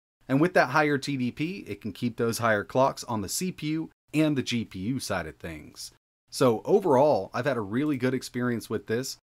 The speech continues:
Super snappy, web browsing, four K video playback. We got plenty of power in here, but you know, really, when it comes down to these mini P Cs, personally, I like gaming and emulation, so that's what we're gonna be taking a look at.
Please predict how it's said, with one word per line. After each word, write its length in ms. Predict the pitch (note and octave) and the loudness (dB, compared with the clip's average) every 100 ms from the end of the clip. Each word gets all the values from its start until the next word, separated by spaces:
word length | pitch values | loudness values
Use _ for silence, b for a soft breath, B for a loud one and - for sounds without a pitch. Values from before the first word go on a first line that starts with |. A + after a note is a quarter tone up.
| _ | _
Super 340 | - - E3 D3 | -8 -4 -2 -2
snappy, 560 | - D3 C#3+ D3 D3+ - | 0 0 0 -2 -8 -2
web 260 | A#2 C3 B2 | 2 2 2
browsing, 480 | C#3 C3 B2+ C3+ B2 | 2 2 0 -2 -4
four 220 | C#3 D3 | -2 -2
K 180 | C3 C3+ | 0 0
video 360 | C3 C3 B2+ B2+ | 0 0 0 0
playback. 560 | - C3+ B2+ C3 C3 - | 0 0 2 4 2 0
We 80 | C#3+ | 2
got 220 | D3 - | 2 2
plenty 260 | F3 F#3 | -2 0
of 80 | A#2+ | -2
power 380 | B2 C3 A2+ F2+ | 0 2 2 0
in 140 | E2+ | -4
here, 320 | D#2 F#2 E2+ E2 | -8 -10 -12 -12
but 100 | - | -12
you 100 | A2+ | -6
know, 280 | G#2+ G#2+ G#2+ - | -2 -2 -4 -2
really, 360 | A#2+ G3+ E3 A#2 | 4 6 8 6
when 140 | A#2 | 2
it 80 | A2+ | -2
comes 200 | E3 D#3+ | -2 0
down 180 | D#3 D3+ | 2 2
to 80 | D3 | 2
these 180 | C#3+ | -2
mini 180 | C#3 C#3 | -2 -2
P 220 | C3 C3+ | 0 -2
Cs, 460 | B2+ - C#3+ C#3 - - | -4 -4 -4 -4 -8 -2
personally, 560 | C3 C#3 C#3+ C#3 C3+ - | 0 2 0 -2 -4 -4
I 140 | A2 | -4
like 280 | B2+ A#2+ E2+ | -2 -4 -4
gaming 460 | A2+ A#2 C3+ D3 - | -4 -2 -2 -4 -6
and 280 | G#2+ A#2+ A#2 | -6 -4 -4
emulation, 680 | A2+ G#2+ G2+ A2 A2 - D#2+ | -4 -4 -4 -4 -4 -8 -8
so 180 | - G2+ | -8 -6
that's 280 | A#2 - | -8 -8
what 120 | F3+ - | -6 -4
we're 140 | C#3+ | -2
gonna 160 | C#3 B2 | -2 -2
be 100 | A2 | -2
taking 360 | A#2 G2+ F#2 | -4 -4 -6
a 40 | E2+ | -6
look 280 | F#2 G2+ | -6 -6
at. 260 | F2+ D#2+ - | -8 -8 -10